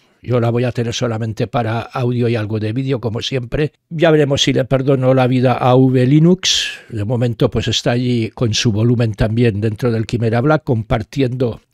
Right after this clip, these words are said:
espacio con un Linux Mint, que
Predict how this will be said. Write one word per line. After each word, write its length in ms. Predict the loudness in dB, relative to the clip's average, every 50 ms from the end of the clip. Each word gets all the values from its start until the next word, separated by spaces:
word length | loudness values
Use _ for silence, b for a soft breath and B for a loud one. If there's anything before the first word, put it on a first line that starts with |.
| -8 -4
espacio 460 | -2 -2 0 0 -2 0 0 0 0
con 220 | 2 0 2 2
un 180 | 2 0 2 2
Linux 380 | 2 2 2 2 0 2 2
Mint, 380 | 4 4 4 4 2 0 -4 _ _
que 360 | 0 4 4 4 4 2 -2